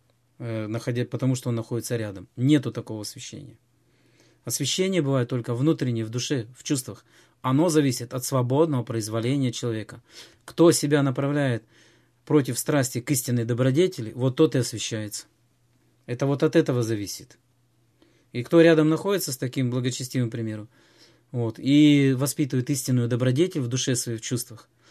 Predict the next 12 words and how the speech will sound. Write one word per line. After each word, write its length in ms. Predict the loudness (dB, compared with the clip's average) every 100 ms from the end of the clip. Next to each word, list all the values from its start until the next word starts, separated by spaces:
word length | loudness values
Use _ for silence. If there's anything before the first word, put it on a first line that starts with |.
| _
понуждает 560 | 0 2 4 2 2 0
себя 220 | -2 -4
к 80 | -4
этому 220 | -4 -4
по 80 | -4
своему 220 | -2 0
свободному 420 | 0 0 0 -2
произволению, 580 | -4 -6 -4 -2 -2 -2
вот 160 | -2 0
он 100 | -2
и 40 |
освящается. 600 | -2 -6 -10 -10 -10 -14